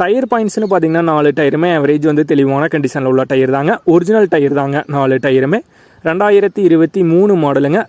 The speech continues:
ரெண்டு ஓனர் வண்டி. வண்டியுடைய எஃப் சி கரண்ட்ல இருக்குங்க. இன்சூரன்ஸும் வந்து கரண்ட்ல தாங்க இருக்கு. இந்த நியூ ஹாலண்ட் அறுபது பத்து ஃபோர் வீல் டிரைவிங் with creeper gear ஆப்ஷனோட வர்ற இந்த வண்டியுடைய விலை ஓனர் தரப்புலேருந்து பன்னெண்டு லட்சம் ரூபாய் வந்து கேக்குறாங்க. பன்னெண்டு லட்சம்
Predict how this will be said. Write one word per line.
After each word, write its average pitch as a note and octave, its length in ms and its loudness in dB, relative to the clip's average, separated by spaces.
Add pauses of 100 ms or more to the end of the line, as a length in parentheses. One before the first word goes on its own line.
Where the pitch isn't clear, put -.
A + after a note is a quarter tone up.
(120)
ரெண்டு C#3 200 0 (100)
ஓனர் D#3+ 280 2
வண்டி. F3 160 -2 (560)
வண்டியுடைய G3+ 560 2
எஃப் C#3 160 -8
சி A3+ 60 -2 (100)
கரண்ட்ல D#3+ 320 0
இருக்குங்க. D3 320 -2 (180)
இன்சூரன்ஸும் F3+ 540 0
வந்து D3 200 0
கரண்ட்ல C3+ 360 -4
தாங்க C3+ 260 -2
இருக்கு. C3 180 -4 (160)
இந்த D3 200 0
நியூ E3 180 2
ஹாலண்ட் D#3 340 0
அறுபது D#3+ 380 4
பத்து C#3+ 200 0 (180)
ஃபோர் D3 260 0
வீல் D3+ 180 2
டிரைவிங் D3+ 320 0 (440)
with F#3 140 2 (120)
creeper G3+ 360 0
gear E3+ 180 2
ஆப்ஷனோட D#3 440 -2
வர்ற D3+ 220 0
இந்த C#3 180 0
வண்டியுடைய D#3 460 0 (100)
விலை F3 160 4 (160)
ஓனர் D#3 300 0
தரப்புலேருந்து C#3 420 -2 (400)
பன்னெண்டு G3+ 360 0
லட்சம் D#3 380 -2
ரூபாய் D3+ 320 0 (120)
வந்து C#3 260 0
கேக்குறாங்க. D3 420 -2 (1120)
பன்னெண்டு G3+ 380 0
லட்சம் D#3 320 -2